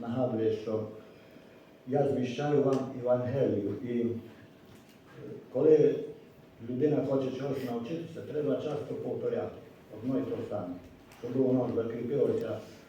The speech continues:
у пам'яті. Лиш тоді можна вчитися, якщо ми хочемо якийсь віршик вивчити, ми мусимо його много раз повторяти, щоб воно все запам'ятало.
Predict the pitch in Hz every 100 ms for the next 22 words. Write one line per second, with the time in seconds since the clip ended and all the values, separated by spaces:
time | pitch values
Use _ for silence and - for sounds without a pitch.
0 | - 131 123 143 131 110 104 - - -
1 | - - - - - - - - - -
2 | - 131 135 147 151 165 156 151 127 127
3 | 175 170 - 151 135 - - - 160 151
4 | 151 147 135 135 - 147 147 175 165 160
5 | 147 147 - - - 147 156 - 139 135
6 | 139 156 151 151 147 143 139 135 139 139
7 | 135 131 131 - - 127 120 101 - -
8 | - - - - - - - - 120 127
9 | 127 127 127 127 113 113 113 110 107 110
10 | - -